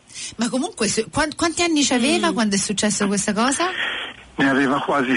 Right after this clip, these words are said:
Speaker 3: sei, non proprio.
Speaker 1: Ah.
Speaker 2: Ah.
Speaker 1: Ma succede, io ho sentito un sacco di storie così, dove una persona che s-, si sposta da un posto all'altro è come se mettessero tutta una lingua in uno scatolo a parte,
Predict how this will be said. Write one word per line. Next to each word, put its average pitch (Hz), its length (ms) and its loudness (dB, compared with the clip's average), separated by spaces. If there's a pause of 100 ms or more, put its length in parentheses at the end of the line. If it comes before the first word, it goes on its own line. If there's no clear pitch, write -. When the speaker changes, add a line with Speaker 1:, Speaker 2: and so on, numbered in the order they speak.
(100)
Speaker 3:
sei, 131 280 2
non 117 260 2
proprio. - 300 -2
Speaker 1:
Ah. 156 320 -2
Speaker 2:
Ah. 202 200 0 (140)
Speaker 1:
Ma 269 120 2
succede, 247 600 0
io 285 300 0
ho - 20 2
sentito 214 460 0
un 214 80 0
sacco 294 320 -2
di 165 100 0
storie 160 380 0
così, 165 340 -2 (240)
dove 180 720 0
una 196 240 0
persona 269 480 0
che 208 120 -2
s-, - 260 -4
si 202 180 -2
sposta 175 360 0
da 175 100 2
un 190 60 0
posto 226 280 0
all'altro 175 600 0 (220)
è 214 160 -2
come 226 300 0
se 226 120 0
mettessero 180 720 0
tutta 349 320 -2
una 226 140 2
lingua 202 500 2
in 175 160 -2
uno 170 160 0
scatolo 156 600 0
a 156 160 0
parte, 180 680 -2